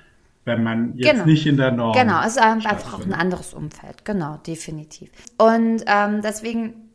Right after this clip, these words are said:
Speaker 2: bin ich aber doch sehr dankbar, da ich halt, wie gesagt, sehr, sehr neutral groß geworden bin, sehr groß, äh, sehr neutral groß, ähm, erzogen worden bin und dort immer, ähm,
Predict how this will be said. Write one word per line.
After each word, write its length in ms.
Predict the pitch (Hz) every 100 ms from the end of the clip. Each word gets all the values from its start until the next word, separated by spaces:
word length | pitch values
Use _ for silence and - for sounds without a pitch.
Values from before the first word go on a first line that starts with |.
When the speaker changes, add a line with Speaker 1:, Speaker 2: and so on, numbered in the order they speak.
| -
Speaker 2:
bin 160 | 202 220
ich 180 | 214 220
aber 160 | 202
doch 120 | 196 196
sehr 180 | 185
dankbar, 540 | 165 170 220 269 302 440 480
da 280 | 208 196 185
ich 200 | 175 185
halt, 260 | 175 165 -
wie 60 | 170
gesagt, 340 | 165 160 -
sehr, 260 | 165 160 175 _ -
sehr 460 | - 156 165 156 - _ _ _ _ _ _ _ _ _ _ _ -
neutral 600 | 196 180 - 180 196 240
groß 300 | 240 254 262
geworden 520 | - 233 214 233 254
bin, 200 | 247 269
sehr 140 | 233 185
groß, 340 | - - 202 -
äh, 200 | 185 185
sehr 120 | 175
neutral 380 | 170 170 208 240
groß, 380 | 240 220 214 -
ähm, 180 | 190 196
erzogen 680 | 196 196 - - 233 247 247
worden 300 | 220 233 240
bin 220 | 226 277 - - - - - -
und 200 | 208 196
dort 280 | 190 190 190
immer, 380 | 196 196 190 -
ähm, 280 | 180 180